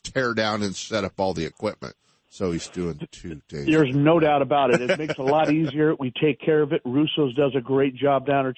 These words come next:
Speaker 2: Chuck and the gang. And, uh, Miss Lisa, everybody has a good time on the Rattle Trap. We'll have barbecue.
Speaker 1: Yes,
Speaker 2: Uh,
Speaker 1: without
Speaker 2: it,
Speaker 1: Miss
Speaker 2: it's a good
Speaker 1: Lisa, we'd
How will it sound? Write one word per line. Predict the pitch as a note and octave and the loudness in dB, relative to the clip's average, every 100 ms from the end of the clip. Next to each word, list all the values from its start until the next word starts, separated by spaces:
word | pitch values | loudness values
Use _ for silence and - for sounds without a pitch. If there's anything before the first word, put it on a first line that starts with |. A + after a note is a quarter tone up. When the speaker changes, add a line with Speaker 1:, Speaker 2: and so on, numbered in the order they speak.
| - | -2
Speaker 2:
Chuck | C#3+ | -2
and | D3 C3+ | -2 -2
the | |
gang. | B2+ C3+ C3+ C#3+ C3+ - - _ | 0 2 2 0 -4 -12 -20 _
And, | B2+ B2+ B2+ B2 A#2 | 0 4 4 2 0
uh, | C3 B2 A#2 G#2+ _ - G2 | 2 2 2 -2 _ -20 -12
Miss | C3+ C3 | -10 -6
Lisa, | D3 D3+ D3 D#3+ D3 - - | 0 0 0 0 0 -2 -2
everybody | F#3 F#3+ F#3+ E3 E3 D3+ | 0 2 0 2 2 2
has | D3+ C#3 | 2 0
a | |
good | C3+ D3 - | -2 -4 0
time | D3 | 0
on | C#3+ | 2
the | C3 | 2
Rattle | C3+ C3+ | 2 2
Trap. | - C#3 C3+ | 0 0 0
We'll | B2+ | 0
have | C3 A2 | 0 0
barbecue. | C#3 C#3+ C3+ - - D3 C#3+ C#3 - _ | 0 0 -2 -6 0 2 2 2 -2 _
Speaker 1:
Yes, | A2 A2+ A#2+ B2 | -6 -2 0 0
Speaker 2:
Uh, | |
Speaker 1:
without | C3 D3 E3 | 0 0 0
Speaker 2:
it, | D#3 | 0
Speaker 1:
Miss | F3 | 0
Speaker 2:
it's | |
a | E3 | 0
good | |
Speaker 1:
Lisa, | E3+ E3+ D3 | -2 -2 -2
we'd | D3+ | -2